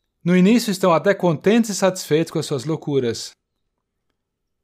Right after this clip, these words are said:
e muitas vezes até mesmo ostentam o seu trágico envolvimento nas redes sociais. E talvez seja até oportuno alertar aqui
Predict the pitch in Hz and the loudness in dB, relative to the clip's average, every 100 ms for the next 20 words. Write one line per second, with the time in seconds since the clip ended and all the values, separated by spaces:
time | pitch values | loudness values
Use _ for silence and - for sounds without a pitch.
0 | _ - 139 143 147 143 127 165 185 160 | _ -10 -4 -2 0 0 2 0 0 0
1 | 139 - 165 160 180 175 156 - 185 220 | -4 0 0 2 0 0 -4 -2 -2 0
2 | 220 180 - 151 165 180 202 202 196 196 | -2 -4 -4 -4 0 0 0 -2 -4 -4
3 | 185 160 127 127 123 120 107 _ _ _ | -4 -4 -4 -6 -8 -16 -16 _ _ _
4 | _ 135 131 120 123 120 110 123 - 127 | _ -10 -8 -4 -4 -4 -8 -12 -10 -10
5 | 101 98 - - _ _ _ _ _ _ | -10 -14 -20 -20 _ _ _ _ _ _
6 | _ _ _ _ _ _ _ - 180 190 | _ _ _ _ _ _ _ -8 -2 2
7 | 180 214 214 202 170 160 151 226 233 208 | 2 2 0 -2 2 0 2 2 4 4
8 | 165 220 262 247 151 127 117 127 120 - | 2 0 2 2 2 0 -2 -4 -4 -6
9 | 156 170 104 | -8 -8 -10